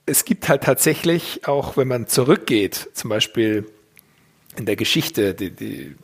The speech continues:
Tänze, die Krieger aufgeführt haben, zum Beispiel die Maori in Neuseeland, äh, die haben diesen Haka-Tanz, der ja sehr bekannt wurde,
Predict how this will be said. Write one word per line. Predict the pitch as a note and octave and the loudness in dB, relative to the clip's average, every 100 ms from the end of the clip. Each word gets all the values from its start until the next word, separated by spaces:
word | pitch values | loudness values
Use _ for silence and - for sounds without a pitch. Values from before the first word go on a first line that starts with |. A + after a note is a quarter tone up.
| - | -16
Tänze, | - C3 D#3+ - G#2 | -2 2 4 2 0
die | G#2+ | -2
Krieger | - - F3 D#3 A2 - | -2 4 4 4 2 2
aufgeführt | G#2+ - - A2 - | -2 -6 -4 -2 0
haben, | G#2+ F#2+ F#2+ | -2 -2 -6
zum | - | -6
Beispiel | G2+ - | -6 -6
die | A#2+ | -4
Maori | A#2 G2+ G#2 C#3+ C3 G#2 | 0 2 6 4 4 -4
in | G#2+ G2+ | -6 -6
Neuseeland, | G2+ G2+ G#2+ F2+ - - - - - - - | -6 -2 -2 -2 -8 -14 -16 -16 -16 -18 -8
äh, | G#2 G2 | -4 0
die | G#2 A2 | 2 2
haben | A2 | 0
diesen | A2+ G#2+ G#2 | 0 0 2
Haka-Tanz, | C#3 - A#2+ - A#2 G#2+ - | 2 2 0 0 0 0 2
der | A#2 | 4
ja | A2+ | 4
sehr | A#2+ B2+ | 4 4
bekannt | B2+ D3 E3+ - | 2 2 2 0
wurde, | C3 C3 C#3+ D#3 | 4 6 6 4